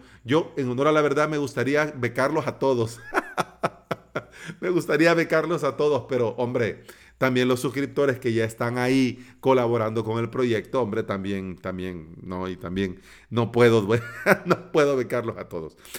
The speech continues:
Así que, mira, yo creo cien por ciento en la formación online y estoy seguro que estos seis meses dentro de avalos punto S V van a ser de mucho provecho para el winner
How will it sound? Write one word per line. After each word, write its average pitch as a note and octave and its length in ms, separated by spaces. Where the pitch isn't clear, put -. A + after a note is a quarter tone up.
Así A#2 220
que, - 640
mira, B2 500
yo E3 260
creo F#3+ 300
cien F#3 400
por E3 140
ciento D#3+ 320
en D3 60
la C3 80
formación A#2+ 500
online G#2+ 420
y B2+ 140
estoy F#3 260
seguro D3+ 560
que C3 140
estos D3 320
seis F3+ 280
meses D#3 360
dentro B2 320
de B2+ 100
avalos B2+ 300
punto C#3 380
S B2+ 180
V C3+ 220
van B2+ 200
a C3 60
ser C#3 360
de B2 220
mucho D#3+ 420
provecho C#3 520
para F#3 480
el F3+ 340
winner B2+ 500